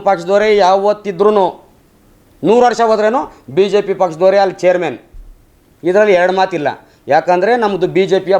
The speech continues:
ಭದ್ರಕೋಟೆ ಕರ್ಪೂರ್ ಪಂಚಾಯಿತಿ. ಮನೆ ಎಲೆಕ್ಷನಲ್ಲೂ ನೀವು ನೋಡಿರ್ಬೋದು, ಯಾವುದೇ ಒಂದು ಆಶ್ವಾಸನೆ ಕೊಟ್ರೇನು ಸರ್ಕಾರ, ಯಾವುದೇ ಒಂದು ಯೋಜನೆಗಳು ರೂಪಣೆ ಮಾಡಿದ್ರೇನು ಅವ್ರ ವಾರ್ಡ್ ಆಗಿರ್ಬೋದು, ದಿನ್ನೂರು, ಆಲ್ದೇನಹಳ್ಳಿ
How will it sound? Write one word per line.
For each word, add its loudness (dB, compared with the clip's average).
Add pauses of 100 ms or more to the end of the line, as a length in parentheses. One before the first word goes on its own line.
ಭದ್ರಕೋಟೆ -2
ಕರ್ಪೂರ್ -4
ಪಂಚಾಯಿತಿ. -2 (840)
ಮನೆ 2
ಎಲೆಕ್ಷನಲ್ಲೂ 0
ನೀವು 0
ನೋಡಿರ್ಬೋದು, 2 (680)
ಯಾವುದೇ 2 (220)
ಒಂದು 0
ಆಶ್ವಾಸನೆ 0
ಕೊಟ್ರೇನು 2 (320)
ಸರ್ಕಾರ, 2 (840)
ಯಾವುದೇ 2 (120)
ಒಂದು -6
ಯೋಜನೆಗಳು 2
ರೂಪಣೆ 0
ಮಾಡಿದ್ರೇನು 0 (480)
ಅವ್ರ 2
ವಾರ್ಡ್ 2
ಆಗಿರ್ಬೋದು, -2 (160)
ದಿನ್ನೂರು, 2 (340)
ಆಲ್ದೇನಹಳ್ಳಿ 0